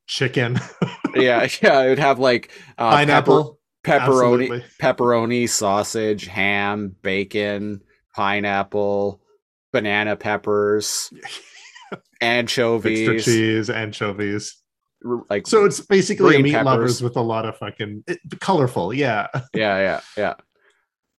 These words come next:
Speaker 2: What would the Leonardo be? I think the
Speaker 1: The
Speaker 2: Leonardo,
Speaker 1: Leo?
Speaker 2: the Leo would probably be, like, a, uh,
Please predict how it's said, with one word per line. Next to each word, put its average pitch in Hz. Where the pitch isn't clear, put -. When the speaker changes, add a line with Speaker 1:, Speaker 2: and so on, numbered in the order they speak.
Speaker 2:
What 123
would -
the 131
Leonardo 85
be? 82
I -
think 202
the 254
Speaker 1:
The 165
Speaker 2:
Leonardo, 117
Speaker 1:
Leo? 101
Speaker 2:
the 143
Leo 185
would 127
probably 107
be, 95
like, 87
a, 85
uh, 73